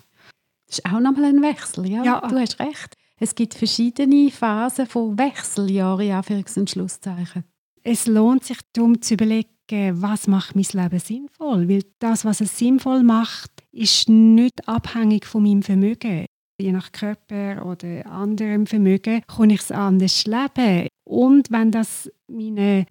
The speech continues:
Speaker 2: da ist, wenn ich eine Kernkompetenz habe, etwas, wo mich beglückt, dann komme ich das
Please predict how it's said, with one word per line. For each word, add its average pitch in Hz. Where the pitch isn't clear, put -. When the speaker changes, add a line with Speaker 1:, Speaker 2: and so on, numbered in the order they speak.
Speaker 2:
da 240
ist, 247
wenn 196
ich 190
eine 190
Kernkompetenz 214
habe, 202
etwas, 196
wo 196
mich 208
beglückt, -
dann 214
komme 226
ich 202
das -